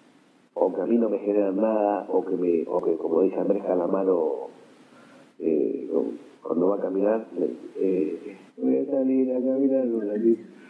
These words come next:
Eh, sacar la ira delante del mimo, del clown, por ejemplo, el mimo le pegaría una, a mí me genera medio violencia, ¿viste? <laughs> Pero no quiere decir que yo diga, ¿cómo voy a decir yo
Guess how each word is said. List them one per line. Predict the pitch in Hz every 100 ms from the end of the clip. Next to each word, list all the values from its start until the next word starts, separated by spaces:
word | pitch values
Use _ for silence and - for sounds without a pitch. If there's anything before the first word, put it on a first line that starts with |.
| - - 113
Eh, | 120 127 - 107 101 101 98 98 92 - - - - - - _
sacar | 107 101 127
la | 131 110
ira | 120 131 117
delante | 107 113 120 113
del | 104 92
mimo, | 90 120 117 98
del | 95
clown, | 95 127 107 92
por | 92
ejemplo, | 110 101 95
el | 92
mimo | 120 139 135 104 - - - -
le | 98
pegaría | 98 95 104
una, | 117 82
a |
mí | 131
me | 135
genera | 110 101 110 101 87
medio | 87 107 107 98
violencia, | 95 104 120 95 -
¿viste? | 294 349 - 247 220
<laughs> | - - - - - - - - - - - - _ _ _ _ _ _ -
Pero | 101 107
no | 147
quiere | 160 156 123
decir | - 151 151
que | 135 123
yo | 127
diga, | 139 156 240 - - - -
¿cómo | 143 143
voy | 135
a |
decir | 120 127 127 101 -
yo | 139 151 180